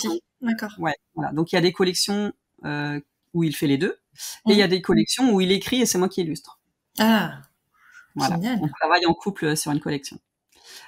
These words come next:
Speaker 2: Alors peut-être que pour certains et certaines, euh, vous en, vous connaissez, ça s'appelle Les Petits Secrets de.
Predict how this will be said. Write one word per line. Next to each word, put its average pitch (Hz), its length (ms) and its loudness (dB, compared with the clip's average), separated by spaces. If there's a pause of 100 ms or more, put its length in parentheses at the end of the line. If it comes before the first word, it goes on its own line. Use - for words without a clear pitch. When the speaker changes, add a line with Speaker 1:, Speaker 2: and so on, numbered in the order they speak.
(100)
Speaker 2:
Alors 147 200 2
peut-être 185 380 0
que 175 60 2
pour 156 220 -4
certains 170 360 0
et 165 80 4
certaines, 160 380 -2
euh, 143 240 -2
vous 139 200 -2
en, 139 100 2 (240)
vous 151 80 -2
connaissez, 156 340 2
ça 190 140 -2
s'appelle 165 320 0
Les 147 100 4
Petits 254 220 0
Secrets 175 420 0
de. 143 380 0